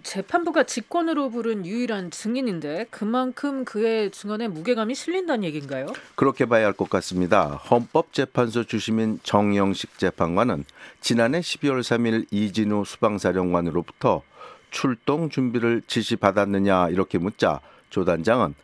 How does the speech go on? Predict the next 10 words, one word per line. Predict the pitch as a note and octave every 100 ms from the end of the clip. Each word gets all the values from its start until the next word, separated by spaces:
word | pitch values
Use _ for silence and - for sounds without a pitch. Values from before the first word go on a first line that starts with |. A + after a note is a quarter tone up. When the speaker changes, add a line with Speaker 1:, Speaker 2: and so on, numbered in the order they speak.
| - - -
Speaker 2:
이 | A#2
사령관이 | A#2 A#2+ B2 A2 A#2+ E3+
오후 | C#3 A#2+ B2 F2
열한 | G#2 A2 G2+
시 | A2+
사십 | - F#2 F2+ -
분께 | A#2 B2 G2+ D#2+ - - - -
현장에 | - A#2 A2 A2+ C#3
나간 | D#3 C3 B2+
인원에게 | A#2 G#2 G2 A#2+ A#2 D#2+